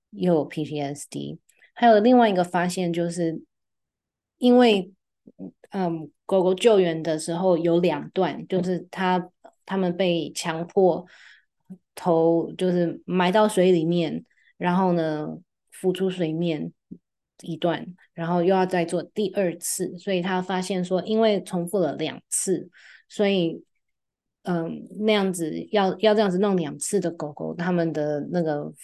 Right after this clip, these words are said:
分裂就是更，更彻底，麻木的状况更，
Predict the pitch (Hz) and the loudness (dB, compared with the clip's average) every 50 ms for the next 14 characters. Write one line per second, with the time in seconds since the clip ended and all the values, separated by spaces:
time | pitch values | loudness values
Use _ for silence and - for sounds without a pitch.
0 | - - - 175 170 175 175 180 175 160 147 143 165 160 160 160 156 - 170 160 | -6 -2 0 0 2 2 2 2 2 2 0 -2 -2 -2 -2 -2 0 0 -2 -2
1 | 156 156 - _ - 190 180 165 - - - 185 156 - - - - 160 175 - | -2 -6 -8 _ -2 -2 -2 -2 -2 -2 0 0 0 0 -2 -8 -12 -12 -14 -16
2 | _ _ _ _ _ _ _ _ _ _ _ _ _ _ _ _ _ _ _ _ | _ _ _ _ _ _ _ _ _ _ _ _ _ _ _ _ _ _ _ _
3 | _ _ _ _ _ _ _ _ _ _ _ _ _ _ _ _ _ - 175 165 | _ _ _ _ _ _ _ _ _ _ _ _ _ _ _ _ _ -8 -6 -4
4 | 151 156 170 180 180 170 165 170 175 170 160 160 - - 175 165 160 160 - 175 | -4 -2 -2 0 0 0 -2 -2 -4 -6 -6 -6 -6 -6 -6 -6 -6 -6 -4 -4
5 | 165 160 151 151 156 156 147 | -4 -4 -4 -8 -10 -12 -14